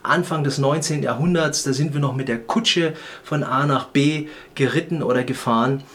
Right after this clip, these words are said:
Und mittlerweile machen wir uns darüber Gedanken, wie wir die Drohne von A nach B kriegen, beziehungsweise ob Fahrzeuge nicht demnächst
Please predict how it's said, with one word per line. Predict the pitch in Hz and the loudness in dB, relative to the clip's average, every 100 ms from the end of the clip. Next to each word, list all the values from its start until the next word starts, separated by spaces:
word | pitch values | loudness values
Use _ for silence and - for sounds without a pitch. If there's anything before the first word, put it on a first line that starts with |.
| - - | -20 -10
Und | - 131 | -4 0
mittlerweile | 135 139 117 104 104 120 127 123 | 2 2 2 0 0 2 2 2
machen | 117 117 127 | 0 0 -2
wir | 123 | -2
uns | 123 - | -2 -2
darüber | 131 123 120 | -2 -2 -2
Gedanken, | 120 113 104 117 127 120 | -2 -2 0 0 -2 -4
wie | 120 | -4
wir | 120 | -4
die | 127 | -4
Drohne | 135 127 180 180 | 0 2 2 2
von | 156 139 | 0 -4
A | 113 139 | -4 -2
nach | 127 | -2
B | - 135 | 0 0
kriegen, | 131 - 135 131 127 - - - | 0 0 0 -2 -6 -14 -20 -12
beziehungsweise | 117 - 123 117 - 117 117 120 120 | -8 -2 -2 -2 -2 -2 -2 -4 -6
ob | - | -10
Fahrzeuge | - 107 117 - 120 120 117 | -4 -2 -2 -2 0 0 -2
nicht | 123 - - | -4 -6 -4
demnächst | 113 113 120 117 - | -2 0 -2 -4 -8